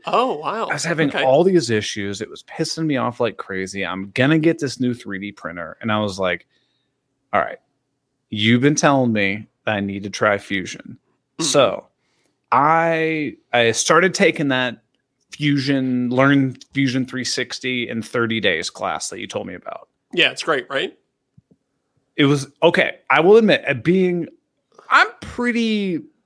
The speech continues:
Speaker 2: pretty proficient at SketchUp. Like, if you
Speaker 1: Mm-hmm.
Speaker 2: want me to model just about anything, like, woodworking-wise, that's not super curvy,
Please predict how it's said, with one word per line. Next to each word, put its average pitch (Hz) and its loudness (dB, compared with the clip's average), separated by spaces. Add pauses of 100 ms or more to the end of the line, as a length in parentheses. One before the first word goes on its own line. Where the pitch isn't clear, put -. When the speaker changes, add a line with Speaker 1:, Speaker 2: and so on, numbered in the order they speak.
(720)
Speaker 2:
pretty 180 0
proficient 123 -2
at - -10
SketchUp. - -10
Like, 113 -2
if 135 -2
you - 0
Speaker 1:
Mm-hmm. 151 4
Speaker 2:
want 147 0
me 156 -2
to 131 4
model 113 0
just 113 -6
about 117 2
anything, 113 -4
like, 98 -4
woodworking-wise, 127 -4
that's 101 -10
not 107 -4
super 123 -6
curvy, 165 -2